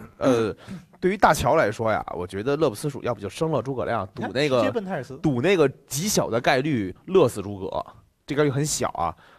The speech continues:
Speaker 1: 但是可以赌这手。因为，呃，实话实说，你乐不乐，哎，这边还能还手呢？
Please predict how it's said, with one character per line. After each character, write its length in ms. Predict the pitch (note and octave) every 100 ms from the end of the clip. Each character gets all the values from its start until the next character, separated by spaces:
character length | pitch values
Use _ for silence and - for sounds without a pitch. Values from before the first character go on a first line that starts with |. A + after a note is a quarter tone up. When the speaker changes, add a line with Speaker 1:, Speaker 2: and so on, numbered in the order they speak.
| _
Speaker 1:
但 140 | - B2+
是 60 |
可 60 | D#3
以 40 |
赌 180 | E3 G#2
这 140 | - G#2+
手。 280 | - - - - - - - - - -
因 120 | G3+
为， 160 | A#3 A3+ - _ -
呃， 360 | C#3 B2+ A2+ G#2 - - - - C3
实 180 | -
话 140 | G#3+ F#3+
实 120 | F3+
说， 120 | G#3+
你 240 | G3 B2+ - _ -
乐 180 | A#3+ G3
不 120 | G3
乐， 80 | -
哎， 80 | F#3+
这 120 | G3+
边 80 | A3
还 60 | B3
能 100 | C4+
还 160 | C#4
手 120 | E4 C#3+
呢？ 260 | A#3+ B3+